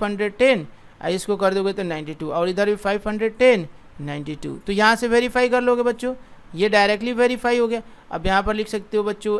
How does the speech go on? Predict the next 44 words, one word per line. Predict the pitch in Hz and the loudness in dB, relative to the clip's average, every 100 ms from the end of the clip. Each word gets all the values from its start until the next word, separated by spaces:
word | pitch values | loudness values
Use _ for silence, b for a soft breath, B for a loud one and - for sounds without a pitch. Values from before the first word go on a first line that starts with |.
| 208 | -2
एलएचएस | 185 185 190 196 185 | -4 -4 -4 -8 -8
is | 170 | -10
equal | 165 165 156 | -6 -6 -6
to | 220 254 | -8 -10
आरएचएस, | - - - 131 - - - - - - - | -12 -16 -18 -18 -16 -18 -18 -20 -20 -12 -8
ठीक | 262 | -4
है। | 247 B B B - | -4 B B B -4
तो | |
इस | 240 233 | -4 -2
तरीके | 233 226 | -2 -2
से | 220 | 0
आप | 226 214 | 0 4
वेरीफाई | 202 190 190 | 4 6 4
कर | 170 160 | 4 -2
सकते | 160 185 | -4 -2
हैं। | 220 | 0
एक | |
अगला | 233 214 233 240 | 0 2 4 4
वाला | 240 233 | 4 2
है | 247 | 0
थ्री | 254 208 226 | -2 -4 -2
हंड्रेड | 220 214 220 220 | -2 0 -2 0
थर्टी | 202 208 214 | -4 -2 -2
सिक्स | 269 269 - | -2 -6 -6
और | 180 | -10
फ़िफ़्टी | 175 165 - 160 | -8 -10 -10 -10
फ़ोर, | 165 156 | -8 -10
तो | 151 | -8
काफ़ी | 170 202 247 247 | 0 2 2 2
ये | |
सिंपल | 233 233 214 240 | 2 0 0 2
है, | 262 277 B B - | 0 -2 B B -4
ठीक | 262 | -2
है, | |
छोटा | 226 185 208 | 0 2 4
नंबर | 220 226 226 262 | 4 4 4 6
है, | |
आप | 240 190 | 6 4
कर | 185 | 0
सकते | 170 160 - 165 | 0 -6 -10 -8
हो। | 175 | -8
तो | 190 | -6
ये | 170 190 | -4 -4
आपका | - - - 185 | -4 -10 -2 -2